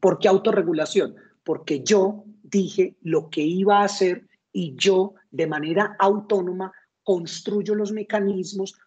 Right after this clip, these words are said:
para definir o para evaluar, para revisar que lo que estoy prometiendo sí lo esté materializando. Entonces, primer elemento, información para la mejora. Segundo, evidencias de evolución.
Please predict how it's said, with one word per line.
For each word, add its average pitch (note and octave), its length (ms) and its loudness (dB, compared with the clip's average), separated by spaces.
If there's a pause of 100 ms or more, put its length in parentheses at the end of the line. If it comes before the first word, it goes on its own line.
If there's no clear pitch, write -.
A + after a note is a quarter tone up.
(120)
para F#3+ 240 2
definir F#3 640 -6
o F3 180 -6
para F3+ 240 -4
evaluar, F3+ 560 -2 (220)
para F3 240 0
revisar E3+ 680 -4 (220)
que D#3+ 120 -4
lo C#3+ 160 -8
que C#3+ 80 -10
estoy C#3+ 400 -8 (240)
prometiendo F3 680 0
sí - 240 -2
lo B2+ 100 -2
esté B2+ 200 -4
materializando. C3 760 -2 (380)
Entonces, F3 340 0
primer F3 280 2
elemento, G#3 440 4
información D3+ 500 -4
para D3+ 180 0
la C3+ 80 -2
mejora. G#2 440 -10 (300)
Segundo, G#3 680 2
evidencias D#3+ 720 -2
de D#3+ 60 0
evolución. B2+ 600 -4